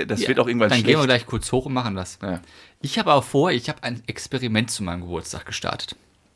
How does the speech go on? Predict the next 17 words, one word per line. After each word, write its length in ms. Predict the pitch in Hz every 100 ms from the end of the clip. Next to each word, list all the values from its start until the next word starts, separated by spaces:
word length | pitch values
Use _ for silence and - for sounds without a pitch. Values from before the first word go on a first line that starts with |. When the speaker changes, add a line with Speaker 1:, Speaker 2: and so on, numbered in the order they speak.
| - -
Speaker 1:
Ja. 220 | 95 107 110
Ich, 260 | - - -
ah, 160 | 101
warte, 220 | 95 82 101
ganz 220 | 104 -
kurz. 180 | 110 - - - _
Kannst 200 | - 101
du 40 | 117
dich 20 |
noch 80 | 120
an 60 |
das 120 | 104 95
Spiel 200 | - 127
von 120 | 120
letzter 260 | 104 - 90
Woche 180 | 127 160
erinnern? 360 | 160 175 175